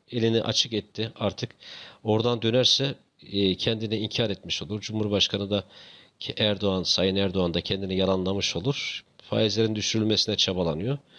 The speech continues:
Ha, bu ay pas geçilebilir mi? Belki geçilebilir. Faiz düşürülebilir mi? Bir yüz bas düşürülebilir. Düşürülürse bu dolara yarar ve direkt kendini sekiz yetmişte bulur.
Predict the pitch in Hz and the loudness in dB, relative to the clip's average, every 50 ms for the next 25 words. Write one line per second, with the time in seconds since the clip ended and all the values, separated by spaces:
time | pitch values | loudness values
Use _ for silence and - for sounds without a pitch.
0 | - - - - _ _ 143 135 110 113 131 139 135 127 117 - - 131 - - | -20 -20 -20 -20 _ _ -2 -2 0 2 4 4 4 4 2 2 0 0 0 0
1 | - 127 - - - 123 117 120 123 120 95 85 95 127 143 139 - _ _ _ | 0 2 2 2 2 2 0 2 2 0 0 0 -2 -6 -6 -8 -10 _ _ _
2 | _ - 160 - 82 - - 123 127 127 - - - 127 117 110 107 98 - - | _ -4 -2 -2 -2 -2 0 0 2 2 2 2 2 2 2 2 0 -2 -2 -4
3 | - - - - - - - - _ - - 117 113 120 123 117 123 117 - - | -8 -12 -18 -20 -20 -20 -20 -20 _ -4 0 2 2 2 2 0 0 0 0 0
4 | 123 120 117 120 117 113 120 127 117 95 95 113 139 139 - - 107 107 113 107 | 2 2 4 4 2 2 2 0 0 0 2 0 0 0 0 0 2 2 2 2
5 | - - - 107 - - 92 101 98 101 - - - - - _ _ _ _ _ | 0 -2 -6 -10 -10 -4 0 0 2 4 4 2 2 0 -4 _ _ _ _ _
6 | _ _ _ - 127 - - - 98 92 104 131 135 143 123 104 - - - - | _ _ _ -4 -2 0 0 0 0 0 0 0 0 0 -2 -2 -2 -4 -10 -14
7 | - - - - _ _ - 131 - - 143 135 113 - - 101 92 98 104 123 | -20 -20 -20 -20 _ _ -6 -4 -2 2 4 4 4 4 4 2 0 -2 0 0
8 | 113 101 98 110 139 139 123 113 117 135 - - - - 123 127 120 104 92 - | 0 2 2 2 4 4 4 2 2 0 -2 -2 -4 -2 0 0 2 2 0 0
9 | - 98 95 110 123 - - 120 107 120 107 101 101 - - - - - - 120 | -2 -2 -2 0 0 0 2 2 0 0 0 0 0 0 0 0 -2 0 0 0
10 | 95 92 113 117 - - | 0 -2 -4 -6 -8 -10